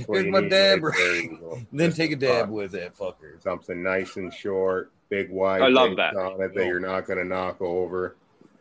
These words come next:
Speaker 3: Yeah, love that.
Speaker 1: You want that, not that.
Speaker 2: There you
Speaker 1: That's
Speaker 2: go.
Speaker 1: gonna tip.
Speaker 2: Uno.
Speaker 1: <laughs> That's not.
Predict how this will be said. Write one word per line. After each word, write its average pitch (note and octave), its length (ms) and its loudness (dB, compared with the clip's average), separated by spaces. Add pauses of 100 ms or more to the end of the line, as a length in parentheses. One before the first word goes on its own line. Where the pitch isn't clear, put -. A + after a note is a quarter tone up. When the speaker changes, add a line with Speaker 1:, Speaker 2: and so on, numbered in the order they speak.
(120)
Speaker 3:
Yeah, F2+ 260 -2 (240)
love G2 220 0
that. D#2+ 200 -8
Speaker 1:
You G2+ 120 2
want G2 320 4
that, F2+ 420 4 (720)
not F2+ 320 -4
that. E2 420 -2 (1300)
Speaker 2:
There E2+ 100 -14
you F2 80 -12
Speaker 1:
That's E2+ 140 -10
Speaker 2:
go. G2 80 -6
Speaker 1:
gonna E2+ 200 -4
tip. E2 380 -4 (380)
Speaker 2:
Uno. F2+ 520 -4
Speaker 1:
<laughs> - 40 -12
That's F2+ 260 -2
not. E2+ 420 -6